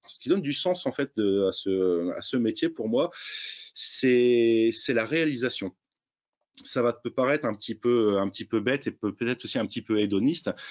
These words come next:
mais la réalisation dans les deux sens. C'est-à-dire que c'est une réalisation personnelle de réussir à aboutir le projet et le rêve d'un client. Euh, donc, c'est un côté très, très hédoniste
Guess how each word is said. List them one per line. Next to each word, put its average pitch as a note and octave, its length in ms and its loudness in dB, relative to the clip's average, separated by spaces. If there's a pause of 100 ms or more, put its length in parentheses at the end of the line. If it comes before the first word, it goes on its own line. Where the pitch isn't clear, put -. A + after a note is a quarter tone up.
(240)
mais G2+ 220 2
la G#2+ 160 2
réalisation B2 560 -2
dans C#3+ 100 0
les A2 120 2
deux A2 160 -2
sens. - 200 -8
C'est-à-dire F#2+ 220 -4
que F#2+ 60 -6
c'est G2+ 200 -8
une G#2 120 -6
réalisation A#2+ 580 -4
personnelle A#2+ 720 -2 (340)
de G#2 120 2
réussir A2+ 800 0
à G2+ 180 0
aboutir A#2 540 -2
le G2 160 2
projet A#2 580 2
et G2+ 60 -2
le F#2+ 120 2
rêve A2 360 -2
d'un G2 160 -2
client. C3+ 400 0 (600)
Euh, G2 220 0
donc, F#2+ 180 -2
c'est - 180 -6
un F#2+ 100 -2
côté G2+ 260 -2
très, - 160 -6
très G2 240 -6
hédoniste G2 480 -2